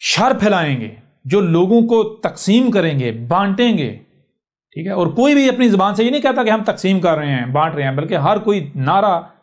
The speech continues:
इसलाह का ही लगाता है, "हम इसलाह कर रहे हैं, हम जोड़ रहे हैं।" लेकिन हकीकत में जब आप थोड़ा सा गौर करेंगे तो आपको पता चलेगा ये जोड़ नहीं रहा, असल में ये तोड़ रहा है,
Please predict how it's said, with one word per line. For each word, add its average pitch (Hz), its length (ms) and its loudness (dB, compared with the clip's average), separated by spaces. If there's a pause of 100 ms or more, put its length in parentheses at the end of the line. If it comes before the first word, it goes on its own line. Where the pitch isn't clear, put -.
इसलाह 160 320 0
का 185 80 -2
ही 170 60 0
लगाता 123 340 -2
है, 110 120 -8
"हम 151 140 -4
इसलाह 160 320 0
कर 156 140 -2
रहे 139 100 0
हैं, 139 60 -2
हम 139 80 0
जोड़ 131 260 -2
रहे 123 100 -4
हैं।" 113 180 -10 (340)
लेकिन 160 260 0
हकीकत 190 580 0
में 220 140 2
जब 175 200 0
आप 165 300 0 (240)
थोड़ा 180 180 2
सा 156 120 -2
गौर 143 480 -2
करेंगे 190 260 -2
तो 180 60 0
आपको 165 160 -2
पता 160 220 -2
चलेगा 165 240 -2
ये 196 140 0
जोड़ 147 320 0
नहीं 196 120 0
रहा, 156 180 0
असल 147 180 -4
में 156 100 -4
ये 185 60 -2
तोड़ 147 360 -2
रहा 104 220 -8
है, 101 200 -20